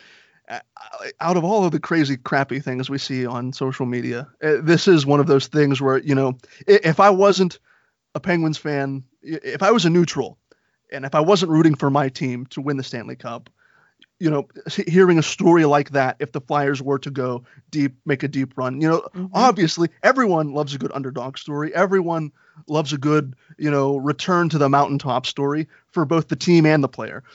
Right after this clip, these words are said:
Speaker 1: So, uh, it, it would just be one of those fantastic things to follow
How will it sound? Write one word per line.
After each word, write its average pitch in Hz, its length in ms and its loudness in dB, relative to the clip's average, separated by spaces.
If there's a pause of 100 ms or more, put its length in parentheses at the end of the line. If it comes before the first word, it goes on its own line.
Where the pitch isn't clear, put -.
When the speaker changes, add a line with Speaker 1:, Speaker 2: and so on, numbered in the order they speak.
Speaker 1:
So, 143 500 0 (600)
uh, 170 300 2
it, 196 280 -2
it 190 60 4
would 185 140 6
just 190 180 -2
be 180 100 4
one 180 180 4
of 165 80 4
those 160 200 2
fantastic 139 600 -2
things 123 220 -10
to 135 100 -6
follow 131 440 -6